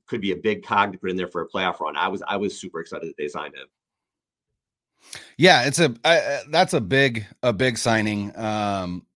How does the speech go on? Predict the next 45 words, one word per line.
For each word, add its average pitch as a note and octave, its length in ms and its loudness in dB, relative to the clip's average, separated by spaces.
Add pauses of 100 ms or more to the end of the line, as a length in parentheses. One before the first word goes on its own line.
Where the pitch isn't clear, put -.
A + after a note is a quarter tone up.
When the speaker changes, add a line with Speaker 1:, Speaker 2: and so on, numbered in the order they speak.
Speaker 2:
what's D3 200 -2
wild F#3+ 300 8
is D#3 140 0
he's D3 140 0
a A#2+ 80 0
team, D3+ 300 2
he C#3+ 120 0
was B2+ 120 0
a A2+ 40 -2
team D3+ 220 0
captain C3 540 0
for, D#3+ 340 -4
for D#3 140 -8
San E3 220 -2
Diego, E3 400 -2 (160)
San G2 240 -6
Diego, D#2+ 400 -6 (140)
gosh B2+ 240 -10
dang C#2+ 180 -14
it, D2 120 -18 (360)
for B2+ 200 4
L B2 220 8
A, G#2+ 200 4 (320)
for B2+ 80 -6
the C3 100 -4
Chargers, G#2 680 0
the G#2+ 100 -8
San B2 220 2
Diego A#2+ 260 2
Superchargers, G2+ 760 -4
as F#2 180 -6
Chris - 200 -8
Berman F#2 280 -4
used F2+ 140 -4
to F#2+ 80 -8
call E2+ 180 -6
them. E2+ 180 -12 (560)
Um, B2+ 140 4
he E3+ 100 2
was G#3 140 4
a F3 80 0
team G3+ 240 0
captain. C#3 400 6
He D#3 260 2
was D#3 580 0